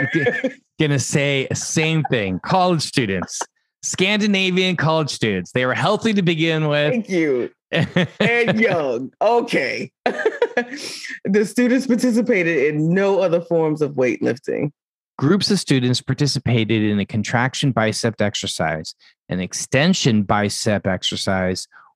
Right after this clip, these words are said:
Speaker 2: or emotionless contraction of the bicep where the weight was held in place. The data was compared to students who did not participate in any weightlifting whatsoever.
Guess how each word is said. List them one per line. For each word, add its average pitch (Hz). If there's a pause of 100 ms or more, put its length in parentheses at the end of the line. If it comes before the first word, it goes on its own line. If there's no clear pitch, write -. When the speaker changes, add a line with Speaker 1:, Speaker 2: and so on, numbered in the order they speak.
(100)
Speaker 2:
or 135
emotionless 151
contraction 117
of 120
the 127
bicep 120 (420)
where 120
the 110
weight 123
was 120
held 110
in 123
place. - (440)
The 123
data 156
was 196
compared 127
to 104
students 107
who -
did 123
not 123
participate 113
in 104 (140)
any 151
weightlifting 104
whatsoever. 113